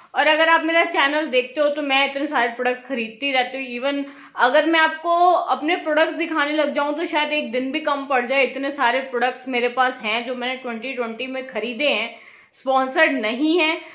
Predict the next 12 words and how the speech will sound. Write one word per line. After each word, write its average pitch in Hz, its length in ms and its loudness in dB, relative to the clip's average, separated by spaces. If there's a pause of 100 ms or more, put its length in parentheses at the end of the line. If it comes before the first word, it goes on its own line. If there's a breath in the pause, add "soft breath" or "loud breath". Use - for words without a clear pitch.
(360 loud breath)
But 330 260 4
जो 403 100 -4
मुझे 415 260 -4
सबसे 359 440 -2
अच्छे 427 340 0
लगे, 339 340 2
मैं 349 220 0
सिर्फ 427 400 -4
उन्हीं 302 220 0
की 320 80 -2
बात 247 320 2
करूंगी 240 360 -2